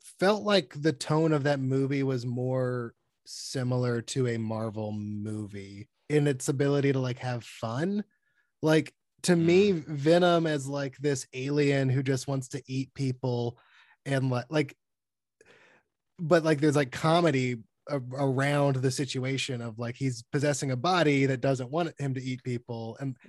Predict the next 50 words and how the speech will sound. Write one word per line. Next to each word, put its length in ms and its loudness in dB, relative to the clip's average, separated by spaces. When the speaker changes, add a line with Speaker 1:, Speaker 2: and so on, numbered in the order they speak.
Speaker 1:
that 160 2
Speaker 2:
Yeah, 0 -
Speaker 1:
feels 220 4
Speaker 2:
but 120 2
Speaker 1:
like 0 -
Speaker 2:
it's 180 -2
Speaker 1:
something 260 2
that 100 0
could 180 -4
be 160 2
in, 80 0
like, 140 -4
a 60 -6
Guardians 380 -2
of 80 -4
the 80 -6
Galaxy 520 -6
type 260 -8
movie 220 -2
Speaker 2:
It 20 -12
could 240 -2
Speaker 1:
to 80 0
Speaker 2:
be, 80 4
Speaker 1:
me. 0 -
Speaker 2:
but 180 0
it, 160 0
um, 220 -4
it, 260 -2
I 100 -6
mean, 160 -4
the 60 -2
Venom 240 -2
movies 360 -2
are 80 -2
B 260 -2
movies, 680 -10
and 120 -6
that's 200 -4
what 80 -6
they're 80 -4
trying 400 -8
to 100 -14
be. 240 -12
They're 160 -6
trying 180 -6
to 60 -10
be, 120 -8
like, 160 -10
nineties 520 -8
action 1040 -12